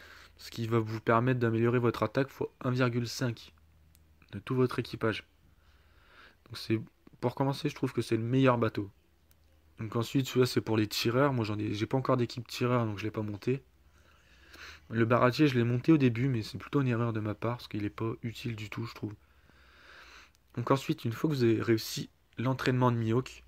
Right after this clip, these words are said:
vous avez son bateau. Donc son bateau, c'est un bateau essentiel pour une équipe sabreur. Donc si vous l'avez, je vous conseille de le monter au maximum. Voilà. Alors celui-ci,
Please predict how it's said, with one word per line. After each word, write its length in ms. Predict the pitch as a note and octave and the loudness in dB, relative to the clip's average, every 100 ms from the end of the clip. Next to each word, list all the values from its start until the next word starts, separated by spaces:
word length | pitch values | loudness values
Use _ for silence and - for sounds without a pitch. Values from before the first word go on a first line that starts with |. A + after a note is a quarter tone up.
| - - | -20 -8
vous 180 | G#2+ A2 | -4 0
avez 160 | A#2 | 2
son 180 | C3 C#3 | 2 4
bateau. 300 | A#2+ - G2 _ _ _ _ _ _ | 2 2 -4 _ _ _ _ _ _
Donc 120 | A2 - | -12 -8
son 140 | A2 | -4
bateau, 260 | G#2+ G#2+ C3 | -4 -2 -6
c'est 320 | - G#2+ A#2 _ - | -6 -10 -12 _ -10
un 120 | G#2+ | -6
bateau 340 | G#2 G#2+ A#2+ - | -6 -4 -4 -4
essentiel 460 | A#2 A#2 - B2+ | -6 -6 -2 -2
pour 160 | - A2 | -2 -8
une 60 | |
équipe 280 | G#2 B2+ - | -6 -6 -6
sabreur. 420 | - B2 A2+ G2+ - _ - - _ _ _ _ _ - - - - | -2 0 0 -2 -6 _ -20 -20 _ _ _ _ _ -20 -20 -18 -12
Donc 140 | A#2 | -10
si 160 | - C3 | -6 -2
vous 100 | C#3 | 2
l'avez, 420 | C3+ A#2+ B2 D3+ - - - | 4 4 4 0 -2 -20 -16
je 80 | G2 | -10
vous 100 | G#2 | -8
conseille 260 | A#2 C3+ | -4 -2
de 100 | A2+ | 0
le 60 | G#2 | -2
monter 260 | G#2+ A#2+ | -4 -4
au 100 | A#2+ | -2
maximum. 500 | A2+ A#2+ - A#2 G#2 F#2 _ _ _ _ _ _ _ _ - | -2 -2 -4 -4 -4 -6 _ _ _ _ _ _ _ _ -10
Voilà. 340 | G2 G2+ C3+ - _ _ - _ _ _ _ _ _ _ _ _ _ _ _ _ _ _ _ _ | -6 -2 -4 -6 _ _ -20 _ _ _ _ _ _ _ _ _ _ _ _ _ _ _ _ _
Alors 260 | A#2 A2+ G#2+ | -2 -2 -2
celui-ci, 680 | B2 A#2 A#2+ - C#3 C3+ | 0 0 -2 -4 -4 -4